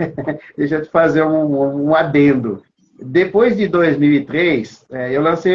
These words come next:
esse primeiro livro em noventa e oito, depois eu lancei o Feridas da Vida, que é, veio esse livro de poesia e tal, recital, eu tava trabalhando com teatro, essa coisa toda.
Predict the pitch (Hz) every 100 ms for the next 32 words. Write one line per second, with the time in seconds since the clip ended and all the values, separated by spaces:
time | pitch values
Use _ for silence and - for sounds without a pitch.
0 | 180 170 156 160 156 156 147 151 156 147
1 | 139 147 147 165 170 196 180 160 165 160
2 | 165 160 156 160 156 151 151 147 139 131
3 | 120 151 165 127 - - _ _ _ 123
4 | 123 123 123 123 127 143 139 139 127 131
5 | 123 120 120 139 147 156 185 185 143 143
6 | 160 143 147 - 147 143 160 156 127 127
7 | 127 123 131 127 127 139 151 160 131 156
8 | - 113 _ - 135 143 143 156 165 151